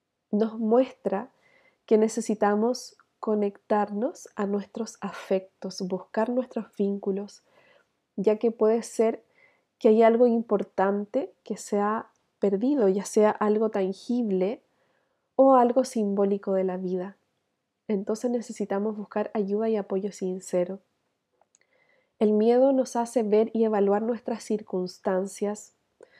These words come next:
sobre todo cuando nos va-, nos vamos a aventurar en algo nuevo, para poder cuidar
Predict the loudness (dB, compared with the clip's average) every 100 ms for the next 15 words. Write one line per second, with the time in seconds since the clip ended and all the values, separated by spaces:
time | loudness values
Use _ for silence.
0 | -20 -10 -2 2 2 2 2 2 2 -2
1 | _ 0 2 2 0 0 -2 -2 -4 -4
2 | 0 0 0 0 0 0 0 -2 0 0
3 | -2 -4 -2 -4 -4 -2 0 -2 -6 -14
4 | _ _ _ _ _ _ _ 2 6 6
5 | 6 6 6 4 2 4 6 4 2